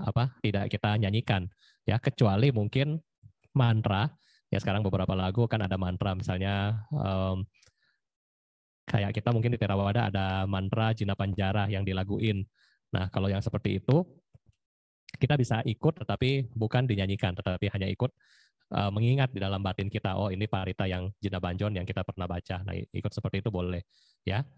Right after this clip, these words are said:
Tetapi kalau kita mengikuti sampai ke melodi, nah itu sih kalau bisa ya kita masih hindari ya. Ini kalau yang strict. Tetapi kalau yang biasa-biasa, pandangan bahwa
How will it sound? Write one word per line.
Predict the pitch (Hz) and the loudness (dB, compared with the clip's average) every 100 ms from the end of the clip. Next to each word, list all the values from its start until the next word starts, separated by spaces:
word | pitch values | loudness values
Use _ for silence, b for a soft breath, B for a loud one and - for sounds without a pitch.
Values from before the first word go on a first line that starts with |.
| _ - | _ -4
Tetapi | 98 104 | -2 0
kalau | 107 98 | -2 -2
kita | 101 98 | -2 -2
mengikuti | 98 98 104 101 | -2 -2 -2 -4
sampai | 98 95 95 | -4 -2 -2
ke | 98 | -2
melodi, | 92 95 92 92 143 165 151 _ _ - | -2 0 -2 0 0 0 -6 _ _ -8
nah | 95 | -6
itu | 87 107 | -2 -2
sih | 117 110 | 0 -2
kalau | 95 90 | -2 -2
bisa | 92 104 101 107 104 - 101 | -2 -2 0 -2 -4 -6 -6
ya | 92 | -4
kita | - | -4
masih | 95 - 101 | -4 -4 -4
hindari | 95 92 92 90 | -2 -2 -4 -4
ya. | 92 107 | -4 -2
Ini | 104 | -4
kalau | - 92 | -2 -2
yang | 90 90 | -2 -4
strict. | - 123 120 - B B B | -4 -2 -2 -4 B B B
Tetapi | 107 104 | 0 2
kalau | 120 101 | 2 2
yang | 101 101 | 2 2
biasa-biasa, | 98 101 95 87 147 143 143 208 _ _ - | 0 0 0 0 0 -2 -8 -16 _ _ 2
pandangan | 104 98 92 113 135 | 2 2 0 0 0
bahwa | - 95 92 | -2 -2 -4